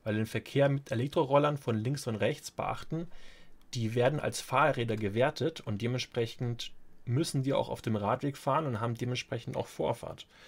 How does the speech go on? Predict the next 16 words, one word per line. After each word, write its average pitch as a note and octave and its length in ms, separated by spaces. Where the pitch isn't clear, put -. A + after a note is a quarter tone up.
Also - 200
ich - 200
würde A#2 140
jetzt - 240
die A2+ 240
eins C3 360
und D#3+ 220
die - 80
zwei - 300
mal - 160
ankreuzen. - 640
Da G2 140
müssen B2+ 240
wir C3 100
echt C3+ 180
aufpassen. - 500